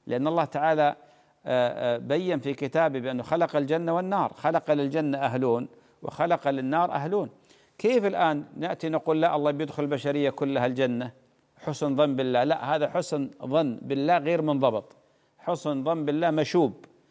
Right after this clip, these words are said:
فحسن الظن بالله نعتقد بكل ما أخبرنا الله وما وعدنا سبحانه وتعالى، وما وعدنا النبي عليه الصلاة والسلام أنه كائن لا محال، كائن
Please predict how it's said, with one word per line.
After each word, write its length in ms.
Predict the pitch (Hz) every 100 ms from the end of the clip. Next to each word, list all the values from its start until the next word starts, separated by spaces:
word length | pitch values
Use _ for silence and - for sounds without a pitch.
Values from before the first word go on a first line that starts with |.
| _ _ -
فحسن 420 | 120 214 208 208
الظن 280 | 185 202 170
بالله 360 | 147 127 123
نعتقد 640 | 190 202 156 180 190 196 - _ _ _
بكل 280 | 180 - 240
ما 160 | 208 185
أخبرنا 440 | 147 165 160 143
الله 180 | 131 117
وما 240 | 117 151
وعدنا 540 | 165 196 151 131 110 104
سبحانه 400 | - 131 165 151
وتعالى، 400 | 123 135 123 117
وما 180 | 127 156
وعدنا 600 | 190 170 139 117 107 160
النبي 320 | 175 143 123
عليه 180 | 151 165
الصلاة 220 | - 170
والسلام 240 | 151 180
أنه 200 | 165 156
كائن 380 | 151 185 202 175
لا 200 | 143 117
محال، 280 | 104 - - _ _ _ _ _ _ _ _ _ _ _ _ -
كائن 480 | - 190 185 120